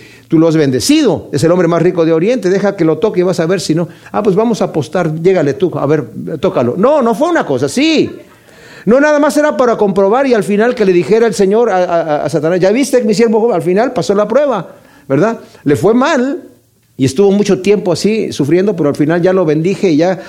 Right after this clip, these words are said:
ya, ¿verdad? Sana, sana, sana, sana, como dicen en, en, en, en México, "sana, sana, colita de rana", ¿verdad? Y ya, se acabó.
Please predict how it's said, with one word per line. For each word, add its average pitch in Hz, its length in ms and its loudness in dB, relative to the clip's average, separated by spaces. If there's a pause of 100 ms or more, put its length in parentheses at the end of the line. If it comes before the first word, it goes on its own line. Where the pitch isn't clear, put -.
(120)
ya, 156 260 0 (300)
¿verdad? 139 340 -2 (200)
Sana, 156 260 0
sana, 131 240 -2
sana, 127 300 -2
sana, 135 260 -2
como 120 220 -2
dicen 143 240 0
en, 147 160 2
en, 175 500 0 (220)
en, - 400 0
en 160 100 2
México, 170 380 0
"sana, 170 200 2
sana, 175 300 0
colita 156 320 0
de 147 140 2
rana", 156 340 0
¿verdad? 147 380 0
Y 127 120 -2
ya, 131 240 -2 (140)
se - 140 -6
acabó. 135 500 0